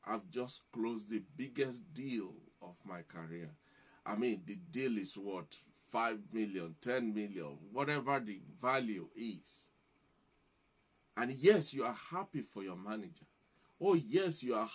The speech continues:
happy that now you can, the, the, the next stage now is to start, to start servicing that deal, which is great. But some people will have the perception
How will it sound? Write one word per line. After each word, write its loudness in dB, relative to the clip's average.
happy 4
that 0
now 6
you 4
can, 0
the, -4
the, 2
the 4
next 4
stage 0
now 2
is 0
to -4
start, -2
to 0
start 0
servicing 0
that -6
deal, -6
which 0
is -4
great. -6
But 0
some 4
people 0
will 2
have -2
the -8
perception -6